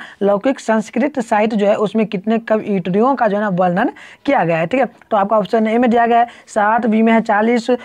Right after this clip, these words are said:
सी में दिया गया है, अ, तीस और डी में दिया गया है हमारा बीस। कितना हो सकता है? तो चलिए, अ, जिनका, जिनका, अ,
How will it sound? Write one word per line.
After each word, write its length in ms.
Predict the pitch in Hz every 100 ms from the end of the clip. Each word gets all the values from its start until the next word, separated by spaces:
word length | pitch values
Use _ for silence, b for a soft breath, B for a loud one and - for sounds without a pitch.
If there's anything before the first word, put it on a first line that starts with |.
| B 196
सी 380 | 180 175 -
में 120 | 247 233
दिया 140 | 240
गया 160 | 233 240
है, 80 | 254 B 220
अ, 140 | 208
तीस 360 | 190 240 285 -
और 240 | 214 202
डी 180 | 190 214
में 120 | 214
दिया 160 | 190 180
गया 80 |
है 40 | 175
हमारा 240 | 180 208 - _ 185
बीस। 300 | 180 170 -
कितना 280 | - 226 285
हो 60 | 269
सकता 260 | 247 -
है? 100 | 277 381 B B
तो 60 | 202
चलिए, 340 | 233 196 165 160 _ 220
अ, 120 | 202
जिनका, 340 | 185 233 262
जिनका, 340 | 247 262 262
अ, 40 | 262